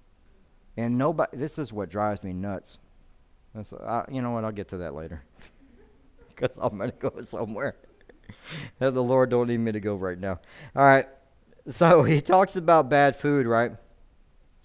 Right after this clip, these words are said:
And he's saying that bad food, that's not gonna make you sick, but being spiritually unclean is a heart issue, and that will.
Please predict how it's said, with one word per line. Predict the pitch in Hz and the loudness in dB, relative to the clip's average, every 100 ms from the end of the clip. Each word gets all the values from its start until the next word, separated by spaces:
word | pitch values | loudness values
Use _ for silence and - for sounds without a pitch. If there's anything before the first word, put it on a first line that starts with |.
| - - - - - - 131 | -20 -20 -20 -20 -20 -6 0
And | 147 | 2
he's | 160 | 4
saying | 175 185 180 | 4 4 4
that | 156 110 | 4 4
bad | 143 170 170 | 6 6 4
food, | 165 170 165 131 127 127 | 2 2 2 0 -8 2
that's | 139 175 | 4 4
not | 180 175 160 | 2 0 2
gonna | 156 | 0
make | 147 143 - | 0 0 -2
you | 120 | -8
sick, | - 143 131 92 | -2 0 0 0
but | 113 117 123 | -4 -4 -6
being | 131 143 156 | -6 -4 -4
spiritually | - 156 151 - 147 135 | -2 -2 -2 -4 -6 -2
unclean | 127 117 - 131 123 117 | -2 -4 -4 -4 -2 -4
is | - 98 | -8 -10
a | 104 | -4
heart | 117 127 | 0 0
issue, | 117 101 - 104 | -2 -6 -6 -6
and | 98 | -4
that | 101 95 | -6 -6
will. | 107 92 | -8 -10